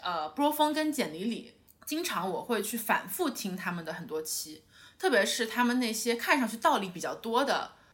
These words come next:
那些播客，比如说职场系列，比如说女性系列，这些是你很明确的，它有一个主题，然后它会每期会告诉你一些道理，可能是实用的，也可能是高屋建瓴的。可能他那个职场系列我听了，可能有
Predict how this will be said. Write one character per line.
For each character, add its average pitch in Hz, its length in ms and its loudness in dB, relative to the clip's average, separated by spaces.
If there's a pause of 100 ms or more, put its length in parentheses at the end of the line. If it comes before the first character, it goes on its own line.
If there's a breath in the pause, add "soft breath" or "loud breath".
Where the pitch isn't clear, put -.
(160)
那 202 80 -2
些 185 140 0
播 170 200 -2
客， - 300 -12 (100)
比 - 100 -8
如 185 60 6
说 269 140 2
职 175 220 -4
场 - 260 -4
系 - 280 -6
列， 127 280 -8 (320)
比 220 80 -4
如 190 60 2
说 247 160 0
女 233 160 0
性 214 260 -4
系 - 200 -8
列， - 220 -14 (220 soft breath)
这 359 160 2
些 294 220 2
是 285 220 0
你 202 140 -2
很 208 200 -2
明 160 200 -8
确 285 240 0
的， 190 100 0
它 208 180 -4
有 190 100 0
一 123 140 -8
个 214 80 -4
主 - 240 -10
题， - 340 -10
然 160 220 -4
后 202 240 6 (260 loud breath)
它 262 220 6
会 233 320 4
每 170 180 -4
期 - 160 -2
会 254 140 0
告 370 240 2
诉 220 160 0
你 180 100 -2
一 131 100 -8
些 170 180 -4
道 170 260 4
理， - 180 -14 (560)
可 196 140 0
能 190 100 0
是 330 140 0
实 180 300 0
用 254 200 2
的， 185 80 0
也 170 140 -4
可 - 160 -6
能 196 80 -8
是 180 80 -8
高 196 240 2
屋 220 100 -4
建 233 300 -2
瓴 - 160 -14
的。 - 160 -20 (380 soft breath)
可 - 160 -6
能 185 120 0
他 370 200 -4
那 359 120 -2
个 202 160 2
职 196 160 -4
场 208 220 0
系 262 160 -2
列 240 120 4
我 165 200 0
听 262 240 -4
了， 247 120 2
可 208 120 -8
能 165 180 -8
有 160 480 -2